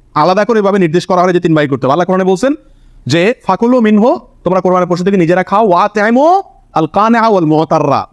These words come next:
ধনী গরিব সবাইকে দাও। তাহলে ধনী গরিব দুই ভাগকে দাও, আবার নিজে খাও, তিনটেই হয়ে গেল এখানে। এ আয়াত থেকে তিন ভাগ মোটামুটি ভাবে ইঙ্গিতে বোঝা যাচ্ছে, কিন্তু এটা কোনো জরুরি কিছু না। আর সহিহ মুসলিম হাদিসে আছে, নবী রাসূলুল্লাহ, নবী রাসূলুল্লাহ বলছেন, "তোমরা নিজেরা খাও, আবার রেখেও দাও, আবার দানও করো", অর্থাৎ তিনটা করা যাবে।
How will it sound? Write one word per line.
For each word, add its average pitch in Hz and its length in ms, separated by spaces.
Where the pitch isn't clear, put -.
ধনী 190 300
গরিব 165 180
সবাইকে 147 340
দাও। 104 220
তাহলে 170 140
ধনী 190 240
গরিব 185 240
দুই 175 140
ভাগকে 185 280
দাও, 208 200
আবার 180 160
নিজে 160 220
খাও, 131 180
তিনটেই 175 260
হয়ে 147 180
গেল 123 100
এখানে। 104 200
এ 175 60
আয়াত 185 160
থেকে 208 160
তিন 190 220
ভাগ 190 220
মোটামুটি 190 280
ভাবে 190 240
ইঙ্গিতে 226 280
বোঝা 226 260
যাচ্ছে, 202 280
কিন্তু 220 180
এটা 185 120
কোনো 185 160
জরুরি 156 260
কিছু 156 260
না। 127 240
আর 185 300
সহিহ 233 200
মুসলিম 240 200
হাদিসে 226 260
আছে, 226 120
নবী 214 100
রাসূলুল্লাহ, 214 400
নবী 202 80
রাসূলুল্লাহ 208 320
বলছেন, 214 260
"তোমরা 208 180
নিজেরা 202 300
খাও, 214 280
আবার 185 240
রেখেও 214 380
দাও, 254 160
আবার 196 220
দানও 151 260
করো", 120 140
অর্থাৎ 143 180
তিনটা 226 240
করা 135 180
যাবে। 101 200